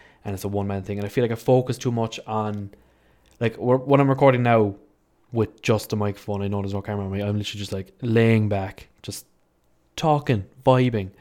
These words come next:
Whereas when I have video, I'm like, I have to focus more on, like, being in the right position in terms of the camera, all that kind of stuff. So, and also, I, when I was doing it for the video and I tested that, <clears throat>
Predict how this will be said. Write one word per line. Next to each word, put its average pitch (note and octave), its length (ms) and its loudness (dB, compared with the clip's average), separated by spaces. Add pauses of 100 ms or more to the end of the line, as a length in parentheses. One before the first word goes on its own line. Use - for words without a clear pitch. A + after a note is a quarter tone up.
(180)
Whereas A#2+ 160 0
when A#2+ 60 -2
I B2 40 0
have A#2+ 100 -2
video, C3 260 4
I'm A#2 80 2
like, A2 240 -2
I A#2+ 60 -8
have G#2+ 120 -10
to G#2+ 320 -2 (400)
focus B2 440 2
more A#2+ 280 4
on, G#2+ 80 0
like, G#2 320 -2 (420)
being G#2+ 460 -2 (960)
in C3 200 2
the A#2 60 0
right A2+ 180 2
position A2+ 540 -2
in B2 80 -6
terms A2 200 -2
of - 20 -6
the G#2 60 -6
camera, A2 440 0
all G#2 80 -2
that G#2 80 -6
kind G#2+ 120 -6
of G2+ 60 -12
stuff. G2+ 220 -8
So, G2+ 320 -6 (460)
and C3 100 4
also, B2+ 540 4 (320)
I, B2+ 220 0
when B2+ 220 -2
I B2+ 100 2
was A#2+ 180 -2
doing C3 280 0
it - 200 -8
for - 100 -10
the A#2 60 -6
video A#2 220 2
and G#2+ 80 0
I G#2+ 40 -2
tested A2 300 -8
that, A2+ 320 -4 (240)
<clears throat> E3 400 -4